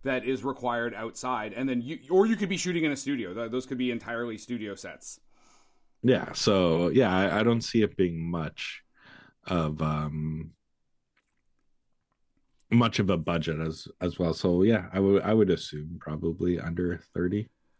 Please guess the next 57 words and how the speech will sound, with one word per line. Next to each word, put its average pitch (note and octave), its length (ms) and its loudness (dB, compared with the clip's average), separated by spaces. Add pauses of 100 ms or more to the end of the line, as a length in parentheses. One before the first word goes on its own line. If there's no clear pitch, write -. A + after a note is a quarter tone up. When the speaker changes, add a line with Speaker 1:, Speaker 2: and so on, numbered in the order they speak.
(120)
Speaker 2:
maybe. C#3 140 0
Speaker 1:
Um, C3+ 640 -2 (460)
so F3 380 2 (220)
I, E3 160 2
I F3 280 0
wanna F#3 240 2
f-, - 240 -10
when D3 260 0
we're, C#3+ 340 2
uh, B2 260 -4 (160)
unless E3+ 280 0
you've G3+ 100 -2
got F3+ 140 2
anything D#3 320 2
else C3+ 380 -2
that B2 160 -6
you C3 120 2
wanna C3 180 -2
talk B2+ 240 -6
about, D3+ 360 -4
uh, A2 280 -6
I A2+ 80 -6
wanna C3 180 -4
finish B2+ 280 -8
kind A#2+ 180 -6
of G#2+ 100 -8
on A2 280 -8
the G#2 100 -8
Rotten G#2 240 -10
Tomatoes G#2 340 -10
score G#2 500 -10 (400)
and G2+ 240 -10
stuff - 240 -8
like G2+ 160 -10
that. D3+ 280 -6
So A#2 120 -8
do G2+ 140 -10
you - 60 -4
got C#3 100 -2
anything C#3 260 -4
else C3+ 160 -6
you C#3 80 -2
wanna C3 140 -4
talk B2+ 200 -8
about B2 180 -6
with, A#2+ 120 -12
for A#2+ 240 -10
this B2+ 240 -10
film C#3 200 -6
before B2+ 280 -6
I A#2 100 -4
finish B2 320 -8
with A2+ 120 -12
our A2 120 -8
quotes B2+ 380 -8
and C#3 100 -8
stuff? D#3 280 -12